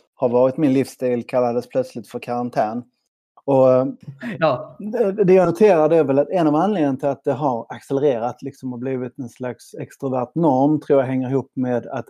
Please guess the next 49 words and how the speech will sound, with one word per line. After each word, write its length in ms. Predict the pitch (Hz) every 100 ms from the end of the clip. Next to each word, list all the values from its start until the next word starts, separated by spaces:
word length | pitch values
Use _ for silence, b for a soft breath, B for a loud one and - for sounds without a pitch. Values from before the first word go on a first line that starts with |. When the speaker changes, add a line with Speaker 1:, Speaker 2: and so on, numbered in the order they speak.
| -
Speaker 1:
extraversion 800 | 135 - 135 131 - 156 127 120
som 460 | - 131 120 - -
personlighetsdrag 880 | 135 123 143 117 117 - 113 113 120
kännetecknas 760 | - 131 117 123 - 120 113 -
av 200 | 123 113
självsäkerhet, 720 | 170 202 - 117 - 110 - -
bland 160 | 131
annat. 220 | 127 123 - _
Så 60 | 151
att 60 | 135
människor 280 | 156 160
som 140 | 135 156
är 120 | 139
väldigt 220 | 151 147
extroverta 460 | 139 - 135 127 123
har 100 | 127
en 80 | 120
tendens 580 | 139 139 143 123 120
att 140 | 139 127
låta 420 | 131 143 - 120
väldigt 240 | 135 131
självsäkra. 800 | - 127 131 - 117 117 - 117 -
Och 80 | -
de 120 | 143
gör 160 | 156 160
det 80 | 180
inte 160 | 180
liksom 300 | 147 127 127
av 140 | 120 117
ondska, 560 | 143 190 196 - 101
utan 260 | 117 - 131
det 80 | 131
ligger 320 | 156 127 131
i 60 | 127
deras 360 | 127 127 -
D 120 | 135
N 120 | 131 147
A 220 | 110 104
på 60 | 113
något 180 | 113
vis. 260 | 117 117 -
Att 180 | 127 -
sättet 420 | 147 151 - 117
man 160 | 131 127
lägger 200 | 123 123
fram 280 | 180 131
ett 120 | 120 127
argument 580 | 120 139 156 113 - -
på 200 | 123